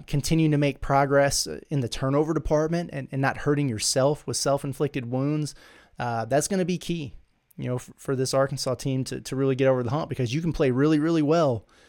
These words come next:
against a team like Alabama, uh, but if you shoot fifty percent from the free throw line, you're probably not gonna beat 'em. So, I agree.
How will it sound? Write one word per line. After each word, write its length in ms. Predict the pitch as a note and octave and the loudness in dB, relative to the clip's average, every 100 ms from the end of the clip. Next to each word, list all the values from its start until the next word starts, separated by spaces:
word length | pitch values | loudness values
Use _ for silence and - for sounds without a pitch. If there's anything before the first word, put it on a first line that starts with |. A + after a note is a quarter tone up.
| _ _ _ _ | _ _ _ _
against 300 | - C#3 - | -4 -2 -2
a 40 | D3 | -2
team 200 | D#3 C#3+ | 0 0
like 180 | C3 | 0
Alabama, 680 | C#3 C3+ B2 C#3 D3+ A#2+ A2+ _ _ _ - - | 2 2 2 0 0 -2 -4 _ _ _ -14 -8
uh, 480 | A#1 A#1+ G1+ G1+ - C3 _ _ _ _ - | -6 -6 -6 -8 -10 -16 _ _ _ _ -8
but 140 | C3 B2 | -2 -2
if 60 | |
you 40 | - | 0
shoot 220 | - C#3 | -2 0
fifty 220 | D3+ C#3+ | 0 0
percent 260 | - E3 C3 | -4 -4 -4
from 120 | B2+ | -6
the 40 | |
free 160 | - E3+ | -2 -2
throw 160 | C#3+ | 0
line, 180 | B2 B2 | 0 0
you're 60 | A#2+ | -2
probably 220 | D3+ D#3+ | -2 -2
not 100 | B2+ | -2
gonna 140 | A#2 | -4
beat 180 | A2+ B2+ | -2 -4
'em. 220 | A2+ A#2+ - - | -4 -14 -20 -14
So, 380 | - A#2 A2 G#2 - _ _ _ _ _ - - | -6 -4 -4 -6 -12 _ _ _ _ _ -10 -6
I 60 | |
agree. 300 | B2+ C3+ A#2+ | -2 -2 -4